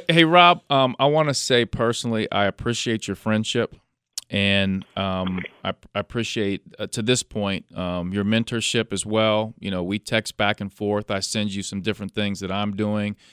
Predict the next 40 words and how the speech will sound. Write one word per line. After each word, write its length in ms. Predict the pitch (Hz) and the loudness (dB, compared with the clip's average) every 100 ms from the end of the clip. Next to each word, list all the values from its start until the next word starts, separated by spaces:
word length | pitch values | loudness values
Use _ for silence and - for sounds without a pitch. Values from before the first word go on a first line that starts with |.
| _ _ | _ _
as 160 | 90 98 | -4 -2
I'm 260 | 98 98 | 0 2
new 180 | 104 107 | 2 2
in 80 | 101 | 0
the 80 | 98 | -2
game 360 | 95 98 101 | 0 0 0
here. 320 | 101 104 101 101 | 0 0 2 0
And, 200 | 92 85 _ _ _ | -2 -8 _ _ _
um, 260 | 90 82 82 | -10 -8 -6
you've 200 | 87 82 | -8 0
definitely 340 | 104 - 107 | 2 2 -4
taken 340 | 92 110 101 98 | -2 0 0 -2
the 80 | 90 | -4
time 400 | 107 101 98 95 | -4 -2 -2 -2
to 60 | |
look 220 | 90 104 | -2 -4
at 80 | 107 | -4
my 160 | 104 98 | -4 -4
stuff 500 | - 107 101 98 - | -2 0 2 0 -6
and, 280 | - 90 85 | -8 -6 -6
and 160 | - 90 | -8 -2
give 180 | 101 98 | -2 0
me 140 | 98 | -4
feedback, 720 | 90 - 101 90 101 101 98 - | -6 -2 -2 0 2 2 0 -4
give 200 | 98 98 | -6 -4
me 120 | 95 | -6
thoughts. 560 | - 98 98 101 - - _ _ _ _ - | -2 0 2 0 -4 -8 _ _ _ _ -8
And, 260 | 90 87 | -4 -4
um, 440 | 87 87 87 87 82 | -4 -4 -4 -6 -6
you 80 | 95 | -4
know, 60 | |
I 40 | 95 | 0
really 240 | 104 110 | 2 2
respect 500 | 95 - - 104 - | 0 -4 -2 -2 -2
what 180 | 90 - | -6 -4
you've 180 | 98 82 | -4 -4
done 420 | 95 90 85 82 - | -4 -4 -8 -12 -14
as 160 | 90 | -14
well. 240 | 87 90 87 | -6 -4 -2
So 160 | - | -2